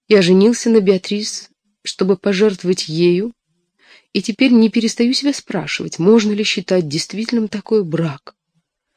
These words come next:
Мадам Канова. «Вот именно. А избавившись от неё, ты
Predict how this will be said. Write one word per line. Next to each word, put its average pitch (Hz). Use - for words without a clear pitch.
Мадам 156
Канова. 156
«Вот 156
именно. 139
А 147
избавившись 139
от 175
неё, 175
ты 131